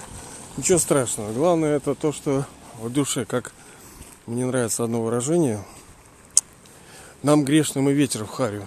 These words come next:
То есть, <laughs> че бы не было, все равно все не так. Дождь плохо, снег плохо, вьюга плохо, жара плохо. А, ладно, в любом случае, сегодня вот почему хотел записать один подкаст. Э,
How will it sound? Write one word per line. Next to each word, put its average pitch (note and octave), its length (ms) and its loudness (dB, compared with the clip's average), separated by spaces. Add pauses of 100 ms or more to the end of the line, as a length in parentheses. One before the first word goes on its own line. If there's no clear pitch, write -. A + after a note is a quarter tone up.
То D3+ 80 2
есть, C3+ 160 2 (280)
<laughs> - 280 -20
че A#3+ 160 4
бы G3 160 8
не A3+ 140 8
было, E3+ 200 4
все F3+ 200 6
равно G#3 260 6
все G3 180 4
не F3+ 120 6
так. A#2+ 420 -2
Дождь - 500 8
плохо, B2 420 0
снег F3+ 360 2 (120)
плохо, A#2+ 440 -2 (680)
вьюга D3 440 2
плохо, B2+ 540 0 (580)
жара D#3 320 2
плохо. B2+ 560 -2 (1400)
А, C3+ 320 0 (120)
ладно, D3 420 6
в B2 100 -2
любом E3+ 300 8
случае, C#3 540 2 (1120)
сегодня E3 340 2
вот D3+ 100 2 (120)
почему D#3 300 -2
хотел C3 400 0
записать A#2+ 520 -4
один A#2+ 260 -4
подкаст. D#3 520 -4
Э, G2+ 360 -8